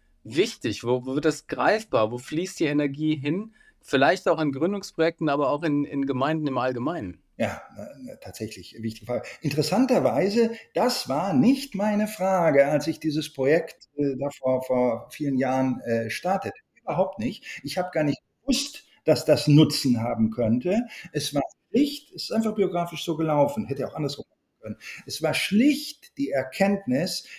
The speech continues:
Speaker 2: da ist ein Schatz im Neuen Testament und der ist der Westkirche buchstäblich von Augustin bis Dietrich Bonhoeffer und alles dazwischen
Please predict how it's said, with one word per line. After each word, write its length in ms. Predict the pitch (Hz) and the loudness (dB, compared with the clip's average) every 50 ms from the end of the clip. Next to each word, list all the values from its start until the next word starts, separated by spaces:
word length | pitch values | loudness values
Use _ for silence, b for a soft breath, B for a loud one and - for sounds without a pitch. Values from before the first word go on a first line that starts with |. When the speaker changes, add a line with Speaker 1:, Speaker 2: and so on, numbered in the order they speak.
| B B | B B
Speaker 2:
da 240 | - 151 151 147 - - | 2 2 2 2 0 2
ist 360 | 247 240 - - - - - | 2 2 2 0 -4 -6 -4
ein 180 | 131 123 113 | -2 -2 -2
Schatz 460 | - - - 226 254 247 - - - - | 0 0 0 0 0 -2 -4 -8 -6 -2
im 200 | - 117 113 110 | 0 4 4 4
Neuen 460 | 123 147 185 196 190 190 180 175 165 - | 4 4 2 2 0 0 -2 -2 -4 -4
Testament 1000 | - 113 107 - - - - - - 101 120 160 220 233 240 247 247 - B B B B B B B - | -6 -6 -6 -6 -6 -10 -14 -14 -8 -2 2 4 6 8 8 6 6 4 B B B B B B B -2
und 220 | - 156 156 143 | 0 2 4 4
der 100 | 156 151 143 - | 4 4 4 2
ist 160 | - - - _ _ _ _ - | -4 -10 -12 _ _ _ _ 4
der 140 | 147 135 120 139 | 6 8 8 8
Westkirche 800 | 185 175 - - - - 196 185 180 180 - 180 175 175 175 - - | 6 6 4 -4 -4 2 4 4 4 4 4 2 2 2 2 -2 -4
buchstäblich 720 | 202 226 220 - - 175 165 165 165 - 180 156 143 - - | -2 -2 -2 2 4 6 6 6 6 4 0 0 0 -2 -2
von 300 | - 151 165 175 160 - | 0 2 2 2 2 2
Augustin 680 | 156 147 139 147 143 - - - - 170 170 170 170 | 2 2 2 2 0 -2 -4 -8 -8 -6 -4 -2 -2
bis 220 | 165 208 220 - - | -2 -2 -4 -4 -4
Dietrich 360 | 185 175 - - 160 - - | -6 -4 -4 -4 -6 -4 -2
Bonhoeffer 400 | 151 156 160 160 156 156 156 151 | 0 2 2 2 2 2 2 0
und 120 | 147 143 | 0 0
alles 320 | - 185 196 214 208 - - | 2 4 4 4 4 4 2
dazwischen 580 | 180 - - - 156 147 - - 170 160 B | 0 0 0 -2 -2 -2 0 0 -2 -2 B